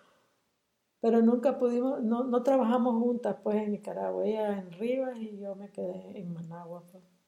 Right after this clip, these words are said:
Una vez, una de las llegadas a la casa, pues, me dijo que, que ella se iba a, a ir de Nicaragua, pero iba a integrarse al Frente Farabundo Martí.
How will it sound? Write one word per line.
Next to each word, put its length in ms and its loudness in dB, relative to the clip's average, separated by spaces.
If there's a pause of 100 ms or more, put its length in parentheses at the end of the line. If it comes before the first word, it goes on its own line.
(280)
Una 260 8
vez, 680 6
una 280 4
de 60 4
las 160 0
llegadas 360 0
a 60 2
la 160 -2
casa, 440 0
pues, 140 0
me 180 2
dijo 360 -2
que, 420 -6 (480)
que 200 -4
ella 180 -2
se 240 -4
iba 360 -2
a, 520 -12
a 80 -8
ir 180 -8
de 100 -6
Nicaragua, 680 -4
pero 280 -4
iba 300 -2
a 40 -2
integrarse 800 -4 (480)
al 200 -2
Frente 380 -2
Farabundo 540 -6
Martí. 500 -8